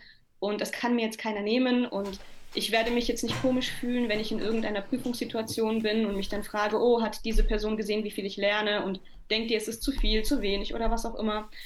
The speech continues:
Deswegen habe ich mich dann dazu entschlossen, auch einfach mal dann so tatsächlich mit ganzem Herzen hinter dem zu stehen, was ich da die ganze Zeit so gemacht habe auf Insta.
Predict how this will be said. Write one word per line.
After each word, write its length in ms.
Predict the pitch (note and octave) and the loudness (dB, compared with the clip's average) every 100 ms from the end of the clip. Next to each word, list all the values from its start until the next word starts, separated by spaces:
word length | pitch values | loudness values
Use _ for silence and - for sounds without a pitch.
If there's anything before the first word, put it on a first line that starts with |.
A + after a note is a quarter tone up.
| - A3+ | -6 -4
Deswegen 380 | A3 A#3+ A#3+ | 0 0 2
habe 140 | A#3 A#3 | 0 0
ich 80 | A#3+ | -2
mich 140 | A#3+ | -2
dann 160 | A3 G#3+ | -2 -4
dazu 320 | G#3+ - G#3+ | -4 -6 -6
entschlossen, 600 | G#3 - C#4 D4 D#4 D#4 - - - | -6 -2 0 2 4 4 0 -10 -6
auch 140 | A3 A3 | -4 0
einfach 320 | A3 A3 A3 | 0 -2 -2
mal 220 | G#3+ G#3 | -2 -2
dann 160 | G#3 G3+ | -2 -4
so 240 | G3 G3 | -4 -4
tatsächlich 520 | - A3 A#3+ A#3+ A#3+ | -4 0 0 0 -2
mit 160 | G#3 G3 | -4 -2
ganzem 300 | G3 A3 G#3 | -2 -2 -4
Herzen 500 | G#3+ A3+ - A3+ A3 | -2 -2 -2 -4 -2
hinter 260 | G#3+ G3+ G3 | -4 -2 -2
dem 200 | G3 G3 | -4 -6
zu 100 | G#3+ | -6
stehen, 300 | - C4+ B3 | 2 4 4
was 140 | - | 2
ich 120 | A3 | -4
da 80 | F3+ | -4
die 120 | F3+ | -4
ganze 260 | F#3+ A3 - | -2 -4 -4
Zeit 260 | - F#3+ F#3+ | -4 -2 -2
so 80 | |
gemacht 400 | F#3 F3+ C#4 - D#4 | -4 -4 -4 -4 -2
habe 260 | D4+ D4+ | 0 0
auf 120 | C#4 - | -4 -2
Insta. 440 | C#4 C#4+ D#4 D#4+ | -2 0 -2 -2